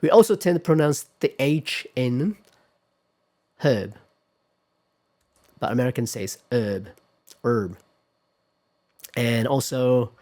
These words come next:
when we talk about Wi-Fi, many Japanese speakers prefer router to router. I don't think I've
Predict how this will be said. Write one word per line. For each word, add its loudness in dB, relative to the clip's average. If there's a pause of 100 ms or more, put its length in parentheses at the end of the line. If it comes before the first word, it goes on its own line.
(140)
when -2
we 0
talk -4
about -6 (520)
Wi-Fi, 0 (500)
many -2
Japanese -4
speakers -8
prefer -4 (680)
router -2 (800)
to -2 (320)
router. -2 (1400)
I -8
don't -2
think -4
I've -6